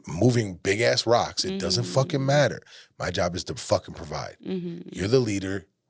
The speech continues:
Speaker 1: Wh-, how do you need me to provide?
Speaker 2: Mm-hmm.
Speaker 1: What do you fucking need?
Speaker 2: Yeah.
Speaker 1: And my other job is to protect.
Speaker 2: Yeah.
Speaker 1: That is what I'm built for.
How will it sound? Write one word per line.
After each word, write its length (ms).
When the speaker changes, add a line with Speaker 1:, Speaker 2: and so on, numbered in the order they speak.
Speaker 1:
Wh-, 100
how 180
do 80
you 100
need 200
me 80
to 80
provide? 360
Speaker 2:
Mm-hmm. 640
Speaker 1:
What 160
do 100
you 160
fucking 380
need? 220
Speaker 2:
Yeah. 380
Speaker 1:
And 160
my 120
other 180
job 220
is 100
to 60
protect. 520
Speaker 2:
Yeah. 200
Speaker 1:
That 160
is 140
what 200
I'm 300
built 340
for. 320